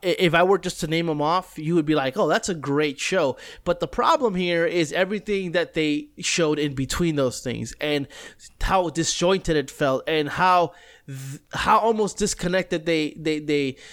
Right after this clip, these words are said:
they, they were from the reality of the situation. So leaving the, the, the conference after watching it, there was, I couldn't help but, even though I saw a lot of cool things, still feel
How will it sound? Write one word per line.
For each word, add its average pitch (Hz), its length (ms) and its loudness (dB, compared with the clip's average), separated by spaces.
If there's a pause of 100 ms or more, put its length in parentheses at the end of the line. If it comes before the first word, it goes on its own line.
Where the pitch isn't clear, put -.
(180)
they, 143 360 0
they 147 160 0
were 143 220 2
from 139 480 -4
the 151 100 4
reality 143 560 2
of 135 200 0
the 131 60 -6
situation. 147 640 -2
So 156 300 0 (240)
leaving 190 400 2
the, 165 140 4
the, 160 240 0
the 151 200 0
conference 202 600 0
after 151 200 -2
watching 185 340 0
it, 170 180 0 (300)
there 214 160 6
was, 247 300 0
I 190 140 2
couldn't 254 300 -2
help 208 280 2
but, 190 140 2
even 214 220 0
though 214 120 2
I 208 60 4
saw 196 180 0
a 196 40 4
lot 190 200 6
of 165 120 -8
cool 190 240 0
things, 214 400 -2 (280)
still - 420 0
feel 220 500 4